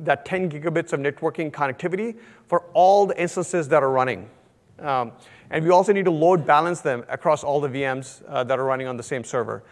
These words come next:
So that's one of the core components of what, you know, in this case, the, the networking, uh, you know, microservice was doing. Uh, and in twenty twelve, we offloaded that,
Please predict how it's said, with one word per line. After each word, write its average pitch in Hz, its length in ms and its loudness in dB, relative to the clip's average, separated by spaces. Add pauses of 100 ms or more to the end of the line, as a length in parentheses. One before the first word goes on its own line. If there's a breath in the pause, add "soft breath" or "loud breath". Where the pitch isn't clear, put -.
(220 soft breath)
So - 140 -8
that's 180 280 2
one 180 160 0
of 170 60 -4
the 165 60 -2
core 190 240 2
components 160 560 -2
of 135 160 -2
what, 156 400 2
you 156 120 -2
know, 135 60 0
in 139 140 -4
this 147 160 -6
case, 147 340 -4
the, 139 380 -4 (160)
the 131 100 -2
networking, 135 640 -4 (400 loud breath)
uh, 117 320 0 (100)
you 135 120 -2
know, 127 40 -4
microservice 127 640 -2
was 113 160 -6
doing. 135 340 -2 (460 soft breath)
Uh, 117 300 0 (180)
and 139 320 -4 (160)
in 147 140 -10
twenty 196 260 2
twelve, 240 460 4
we 180 120 -6
offloaded 170 680 2
that, - 640 0